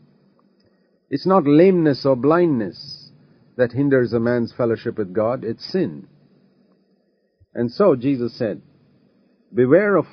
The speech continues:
false Christs," verse twenty-four, "and false prophets, who will use great signs and wonders to deceive the elect,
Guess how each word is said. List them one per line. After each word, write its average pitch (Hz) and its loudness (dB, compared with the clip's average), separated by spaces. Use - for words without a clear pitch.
false 185 -2
Christs," - -10
verse 117 -6
twenty-four, 123 -4
"and 120 -6
false 180 -2
prophets, - -10
who 175 4
will 135 2
use 180 -4
great 190 0
signs 170 -2
and 170 0
wonders 123 -2
to 139 -6
deceive 156 -4
the 143 -6
elect, 151 -4